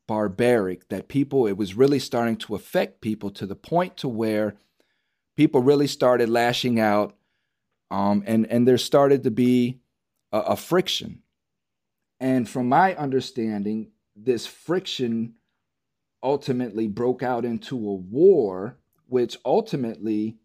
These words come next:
these decision makers had to find out how to stop this war amongst the people,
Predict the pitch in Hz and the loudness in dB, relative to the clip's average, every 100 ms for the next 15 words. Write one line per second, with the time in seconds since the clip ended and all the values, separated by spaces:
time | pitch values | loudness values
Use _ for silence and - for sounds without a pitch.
0 | _ _ - 127 131 120 123 117 107 151 | _ _ -2 2 2 -2 -8 -10 -6 -2
1 | 151 139 113 113 110 113 104 113 117 113 | -2 0 -2 -2 -4 -6 -6 -6 -6 -6
2 | - 101 - 120 131 131 120 120 - - | -12 -16 -8 -6 -4 -4 -4 -4 -6 -6
3 | 131 139 139 135 131 127 120 117 - - | -4 -2 -2 -6 -6 -4 -4 -8 -16 -6
4 | 208 226 - - 107 98 95 101 101 98 | -4 -4 -10 -8 -8 -8 -8 -4 -4 -4
5 | 98 104 107 - - - 185 202 101 92 | -4 -6 -8 -14 -20 -6 -4 -4 -6 -12